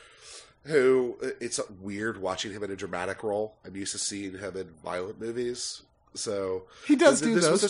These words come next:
Speaker 2: too.
Speaker 1: stretch for him, and he does decent in it.
Speaker 2: Yeah.
Speaker 1: Um,
Speaker 2: Wh-, where the movie's setting you up to think he's the asshole.
Speaker 1: Yeah.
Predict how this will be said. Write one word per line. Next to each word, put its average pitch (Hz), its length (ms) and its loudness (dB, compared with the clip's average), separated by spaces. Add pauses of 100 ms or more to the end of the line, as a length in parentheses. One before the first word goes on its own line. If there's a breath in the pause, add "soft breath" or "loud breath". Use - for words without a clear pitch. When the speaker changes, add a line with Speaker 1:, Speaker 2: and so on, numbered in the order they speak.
Speaker 2:
too. - 20 4
Speaker 1:
stretch 233 220 2
for 127 160 0
him, 95 180 -4
and 90 100 -2
he 147 80 -8
does 208 260 0
decent 196 380 -6
in 85 120 -6
it. 78 260 -10
Speaker 2:
Yeah. 76 80 -2 (560 loud breath)
Speaker 1:
Um, 120 200 6 (120)
Speaker 2:
Wh-, 196 60 -4
where 190 100 12
the 180 80 4
movie's 196 300 4
setting 175 320 2
you 151 140 4
up 143 120 0
to 135 80 -2
think 139 240 -4
he's 117 300 -8
the 107 180 -2
asshole. - 340 -8
Speaker 1:
Yeah. 101 260 -2